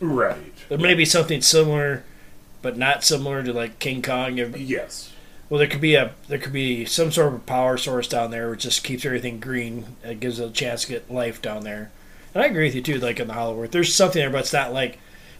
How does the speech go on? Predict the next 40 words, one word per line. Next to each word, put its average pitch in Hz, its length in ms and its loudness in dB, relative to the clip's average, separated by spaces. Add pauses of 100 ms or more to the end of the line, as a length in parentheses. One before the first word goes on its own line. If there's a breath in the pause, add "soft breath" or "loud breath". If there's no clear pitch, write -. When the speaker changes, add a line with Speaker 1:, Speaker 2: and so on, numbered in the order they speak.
Speaker 2:
Jules 139 460 4
Verne 139 380 2
where 131 160 0
you 123 80 2
got 127 300 2 (1500 loud breath)
Speaker 1:
Right. 104 240 0
It, 101 80 -10
Speaker 2:
It's 113 160 -4
Speaker 1:
it's 165 120 4
Speaker 2:
not 185 180 8
the 160 60 6
Speaker 1:
a - 40 4
Speaker 2:
whole 165 300 6
middle 143 320 6
of 127 120 0
the 123 80 0
Earth. 123 140 0
There's, 135 160 6
Speaker 1:
Yeah, 135 60 6
Speaker 2:
like, 127 80 2
Speaker 1:
it, 120 80 0
Speaker 2:
pockets 139 340 4
Speaker 1:
it's 113 80 0
a 127 60 2
Speaker 2:
that - 80 -4
could 110 100 -2
be 104 120 0
Speaker 1:
whole 95 260 -8 (320 loud breath)
Yeah, 156 320 6
no, 135 280 2
I 160 80 0
mean, 190 260 0
even, 185 220 -2
even 160 240 -2
some 151 260 -2
of 135 120 -6
it, 123 60 -4
I 113 120 2
think, 113 380 -10 (260)
uh, 98 360 -6